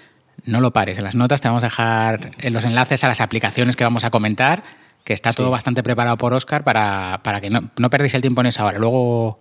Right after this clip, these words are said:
Speaker 1: lo guardáis esto en oro en paño como la mejor cosa habéis escuchado de realidad aumentada y
Speaker 2: Bien, sí, después iremos añadiendo, eh, en realidad he hablado de muchas aplicaciones y me he entretenido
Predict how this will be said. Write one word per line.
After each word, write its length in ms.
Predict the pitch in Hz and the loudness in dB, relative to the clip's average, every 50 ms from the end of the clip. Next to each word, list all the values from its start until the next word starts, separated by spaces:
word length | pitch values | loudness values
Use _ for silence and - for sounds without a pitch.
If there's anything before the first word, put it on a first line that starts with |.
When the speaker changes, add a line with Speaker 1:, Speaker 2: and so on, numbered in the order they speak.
| _ _ | _ _
Speaker 1:
lo 80 | - 117 | -2 0
guardáis 340 | 110 110 101 110 117 127 123 | 2 2 2 2 0 0 0
esto 200 | 123 - - 117 | -2 -2 -2 0
en 80 | 110 | 0
oro 120 | 117 113 113 | 0 0 -2
en 80 | 110 | -2
paño 260 | 104 120 120 120 113 107 | -2 -2 -2 -2 -2 -2
como 440 | 110 110 110 107 107 107 107 107 - - - - - - - - - _ | -4 -4 -2 -4 -4 -4 -6 -8 -10 -14 -20 -20 -20 -20 -20 -20 -20 _
la 200 | - 113 104 101 101 | -6 -4 -2 0 0
mejor 240 | 104 - - 120 - | 2 2 2 2 2
cosa 160 | 120 113 120 | 2 2 2
habéis 100 | 110 110 | 2 2
escuchado 280 | 107 - 110 107 104 | 2 2 2 2 4
de 60 | 110 107 | 2 2
realidad 200 | 104 104 107 101 | 2 0 0 0
aumentada 500 | 101 101 98 95 101 101 117 131 123 107 | 0 0 -2 -2 -2 -2 -2 -2 -2 -2
y 260 | 95 92 90 95 95 - _ _ _ _ _ _ - - | -4 -4 -6 -8 -10 -16 _ _ _ _ _ _ -8 -2
Speaker 2:
Bien, 280 | 110 110 107 101 101 | 0 2 2 2 0
sí, 160 | - - 131 | 0 0 0
después 420 | 117 110 110 - - 123 117 - - | 0 0 -2 -2 0 -2 -2 0 2
iremos 320 | 127 127 123 127 120 - | 2 2 2 2 2 2
añadiendo, 800 | 131 127 123 123 123 127 123 120 117 120 120 117 113 110 110 110 - - - - - - - - - _ - | 0 2 2 2 2 2 2 2 2 2 2 2 2 0 -2 -6 -8 -14 -20 -20 -18 -18 -20 -20 -20 _ -2
eh, 340 | 123 120 117 117 117 113 - - - 123 120 127 - | 0 2 4 4 2 2 0 -4 -6 -8 -8 -8 -6
en 260 | 208 170 123 117 113 | -4 -2 0 0 2
realidad 380 | 113 117 117 120 127 135 135 - | 2 2 2 2 2 2 0 0
he 60 | - 147 | 0 0
hablado 340 | 131 131 139 139 131 131 | 0 2 0 2 2 2
de 140 | 117 117 113 | 2 2 2
muchas 400 | 110 117 131 139 - - 147 - | 2 2 2 0 0 0 -2 0
aplicaciones 640 | - 127 135 127 - 127 - - 139 135 143 - - | 0 0 0 0 0 -2 0 0 0 0 2 2 2
y 20 | |
me 120 | 117 117 120 | 2 4 2
he 20 | |
entretenido 760 | 120 - 131 131 107 123 117 123 131 127 139 139 135 123 - | 2 4 2 2 4 4 2 2 2 2 2 2 0 0 -2